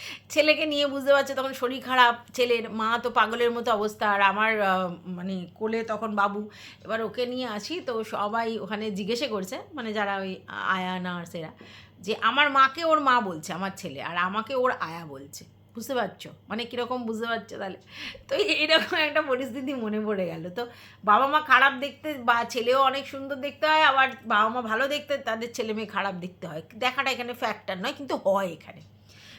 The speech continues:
তাহলে এদের এক্সপেকটেশন দেখো, যেহেতু ওরা দুজনে সেই লেভেলে সুন্দর সুন্দরী নয়, অথচ ওনার মেয়ে সুন্দর হয়েছে,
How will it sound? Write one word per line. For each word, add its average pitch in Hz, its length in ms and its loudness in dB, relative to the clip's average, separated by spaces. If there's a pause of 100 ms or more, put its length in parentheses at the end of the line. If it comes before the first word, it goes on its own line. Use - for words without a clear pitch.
(120)
তাহলে 247 180 2
এদের 277 380 4
এক্সপেকটেশন 302 720 0
দেখো, 180 300 0
যেহেতু 254 440 2
ওরা 277 240 6
দুজনে 247 540 2
সেই 277 280 -2
লেভেলে 277 400 8
সুন্দর 262 600 -2
সুন্দরী 240 520 -4
নয়, 220 280 -2 (320)
অথচ 254 260 0
ওনার 269 340 4
মেয়ে 254 220 0
সুন্দর 262 440 2
হয়েছে, 233 500 4